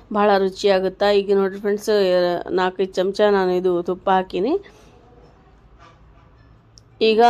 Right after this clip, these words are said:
ಚಕ್ಕೆ ಮತ್ತು ಲವಂಗ ಮತ್ತು ಏಲಕ್ಕಿ ರೀ ಫ್ರೆಂಡ್ಸ್. ಇದು ಸ್ವಲ್ಪ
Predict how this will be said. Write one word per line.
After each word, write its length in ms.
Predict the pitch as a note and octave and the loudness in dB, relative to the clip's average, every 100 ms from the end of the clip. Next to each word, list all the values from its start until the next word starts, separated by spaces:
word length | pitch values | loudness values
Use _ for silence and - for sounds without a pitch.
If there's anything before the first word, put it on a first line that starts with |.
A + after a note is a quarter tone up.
| A3 | 4
ಚಕ್ಕೆ 480 | G#3+ G#3 G3+ - A3 | 2 -2 -2 0 0
ಮತ್ತು 320 | G#3 F#3+ F#3+ | 0 -2 -2
ಲವಂಗ 360 | F#3 F#3 F#3+ F#3+ A3 | 0 0 0 -2 -2
ಮತ್ತು 260 | G#3+ G3+ | -2 0
ಏಲಕ್ಕಿ 400 | F3+ F3+ F#3 - | 2 2 0 -4
ರೀ 100 | F3+ | -6
ಫ್ರೆಂಡ್ಸ್. 320 | F#3+ F3 F#3+ | -4 -6 -4
ಇದು 160 | F3+ C4 G4 - _ _ _ - _ _ _ _ _ _ _ _ _ _ _ - _ _ - - - | 0 0 -2 -8 _ _ _ -20 _ _ _ _ _ _ _ _ _ _ _ -20 _ _ -20 -20 -4
ಸ್ವಲ್ಪ 280 | G#3+ G3+ | -2 0